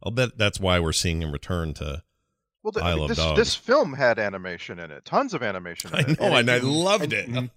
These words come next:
Speaker 3: Yeah,
Speaker 2: you can,
Speaker 3: the goofy
Speaker 2: you
Speaker 3: little
Speaker 2: can
Speaker 3: sea animals and stuff were fantastic. <laughs>
Speaker 2: Like, at, at, at first, you might be a bit thrown and feel like, "Oh, God, this is off, out of place." It's taking, it's like taking the film to this imagina-, in, imaginarium, right?
Speaker 1: Mm-hmm, mm-hmm.
Speaker 2: But once you get used to it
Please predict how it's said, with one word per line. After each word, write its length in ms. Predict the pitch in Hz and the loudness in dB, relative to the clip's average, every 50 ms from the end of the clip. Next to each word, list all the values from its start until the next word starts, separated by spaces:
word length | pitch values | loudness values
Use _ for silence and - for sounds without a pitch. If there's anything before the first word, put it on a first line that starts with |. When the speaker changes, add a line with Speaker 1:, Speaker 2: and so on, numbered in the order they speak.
| _ | _
Speaker 3:
Yeah, 220 | - 143 135 127 123 | -2 2 6 6 6
Speaker 2:
you 60 | 123 | 6
can, 120 | - 202 165 | 4 0 -2
Speaker 3:
the 40 | 151 | -2
goofy 340 | 131 113 143 156 156 156 165 | 0 2 2 2 2 2 0
Speaker 2:
you 40 | 151 | 0
Speaker 3:
little 140 | 147 147 139 | 2 0 0
Speaker 2:
can 60 | 127 | 0
Speaker 3:
sea 220 | - - 135 135 143 | -2 -2 0 0 2
animals 380 | 139 143 143 139 143 135 127 | 2 2 2 0 0 0 0
and 140 | 135 135 131 | 0 -2 -2
stuff 240 | - - 143 139 - | -2 -2 -2 -2 -2
were 100 | 120 107 | -4 -6
fantastic. 720 | - 120 104 104 101 - - 104 101 101 - - - - - _ | -4 -2 -2 -2 -4 -4 -4 -2 -2 -2 -4 -6 -10 -12 -12 _
<laughs> 60 | _ - - - | _ -20 -18 -8
Speaker 2:
Like, 200 | - 147 151 - - | -6 -6 -6 -4 -6
at, 100 | 160 - - - 69 - - | -10 -10 -10 -12 -14 -12 -8
at, 180 | - 156 147 - | -6 -6 -6 -4
at 140 | 143 139 - | -6 -6 -6
first, 340 | - - 220 226 - - - | -4 -4 -4 -4 -4 -6 -10
you 80 | 170 | -8
might 260 | 139 135 139 127 107 | -4 -4 -4 -4 -4
be 240 | 104 123 117 113 117 - | -8 -12 -12 -12 -12 -12
a 40 | 113 107 | -10 -10
bit 180 | 117 - - | -10 -10 -10
thrown 480 | - - 139 127 110 92 85 82 98 104 123 _ - | -10 -10 -8 -6 -6 -6 -8 -10 -14 -18 -20 _ -18
and 120 | 117 110 | -18 -14
feel 200 | - 135 117 107 | -8 -4 -2 -2
like, 160 | 104 95 - | -2 -2 -4
"Oh, 100 | 107 101 | -6 -6
God, 220 | 92 95 92 90 - | -4 -4 -4 -4 -4
this 180 | 110 110 - | -6 -8 -8
is 100 | 117 90 - | -10 -12 -10
off, 320 | - 85 80 80 90 - - | -6 -4 -4 -4 -4 -6 -6
out 160 | 71 82 85 | -6 -6 -6
of 100 | 92 - | -8 -12
place." 360 | - - 90 85 82 - - | -12 -10 -10 -10 -8 -10 -12
It's 160 | 92 - - | -14 -16 -18
taking, 500 | - - 104 90 - - 95 87 85 85 - - | -12 -10 -10 -10 -10 -12 -16 -16 -16 -18 -18 -20
it's 180 | 110 - - | -20 -12 -8
like 160 | 110 101 - | -8 -8 -8
taking 320 | - - 120 104 - 117 104 | -6 -6 -6 -6 -6 -10 -14
the 100 | 95 92 | -14 -16
film 380 | - - 98 90 90 90 90 - | -14 -14 -12 -10 -10 -12 -12 -14
to 260 | - - 95 87 87 | -16 -16 -16 -16 -14
this 220 | 85 90 85 - - | -14 -14 -12 -12 -12
imagina-, 680 | 90 80 80 80 85 87 90 82 80 82 85 85 87 - - | -10 -8 -8 -8 -8 -8 -10 -14 -14 -14 -12 -12 -14 -16 -16
in, 180 | 101 92 90 90 - - 101 | -16 -16 -16 -16 -16 -18 -12
imaginarium, 880 | 107 120 117 117 - 107 98 90 87 92 95 101 107 110 117 123 120 | -6 -4 -4 -4 -4 -6 -8 -6 -6 -6 -6 -6 -6 -8 -8 -10 -10
right? 240 | 110 107 117 - 98 | -6 -4 -2 -2 -2
Speaker 1:
Mm-hmm, 420 | 107 107 110 123 139 - - - 87 | -4 -6 -6 -8 -10 -14 -14 -10 -4
mm-hmm. 80 | 107 123 | -2 -2
Speaker 2:
But 160 | 139 110 - - | -2 -2 -4 -4
once 240 | 135 170 220 - - | -4 -4 -2 -2 -4
you 80 | 240 175 | -6 -4
get 280 | - 170 135 - - | -4 -4 -4 -4 -8
used 300 | _ 104 - 98 - - - - | _ -12 -10 -10 -10 -10 -12 -14
to 160 | 110 87 82 | -14 -12 -12
it 160 | 76 71 | -12 -12